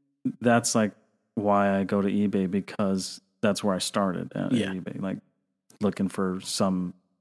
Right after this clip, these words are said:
Speaker 1: collection, you
Speaker 2: Yeah.
Speaker 1: know? And, uh, and that's what I do, like, a lot of my time is just window shop some random collection that I wanna start or,
Speaker 2: Yeah.
Speaker 1: you know, wish I still had or something
Speaker 2: Yeah.
Speaker 1: like that.
Speaker 2: Th-, just those words, like, "wish I still had," that's a big,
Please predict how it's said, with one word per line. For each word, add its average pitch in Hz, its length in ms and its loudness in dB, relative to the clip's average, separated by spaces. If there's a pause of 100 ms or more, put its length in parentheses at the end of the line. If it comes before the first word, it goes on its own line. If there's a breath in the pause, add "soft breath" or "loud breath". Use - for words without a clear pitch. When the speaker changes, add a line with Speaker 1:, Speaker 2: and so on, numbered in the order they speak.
(120)
Speaker 1:
collection, - 640 -4
you - 120 4
Speaker 2:
Yeah. - 100 0
Speaker 1:
know? - 240 -4 (1400)
And, 98 340 4
uh, 90 300 4
and 104 180 6
that's 101 200 4
what 104 140 4
I 98 80 4
do, 98 220 2
like, 92 260 -2
a 95 60 -2
lot 92 200 0
of 87 60 -4
my 90 140 -4
time 92 340 -6
is 90 120 -6
just - 200 -8 (100)
window 95 440 2
shop 90 380 -4 (220)
some 90 520 -4 (260)
random 90 420 0
collection - 460 -8
that 90 100 -8
I 90 60 -8
wanna 90 240 -8
start 90 440 -6
or, 90 360 -8
Speaker 2:
Yeah. 127 220 4
Speaker 1:
you 92 120 -6
know, 90 60 -8
wish 92 320 -4
I 90 100 -6
still - 500 -4
had 90 380 -6
or 92 100 -6
something - 200 -6
Speaker 2:
Yeah. 120 280 2
Speaker 1:
like - 120 -4
that. 95 280 -4 (540 loud breath)
Speaker 2:
Th-, 151 280 4
just 170 260 6
those 170 240 10
words, 135 320 8
like, 110 100 2
"wish 131 300 6
I 123 80 8
still 117 260 2
had," 113 220 2
that's 117 180 4
a 131 60 6
big, 120 640 4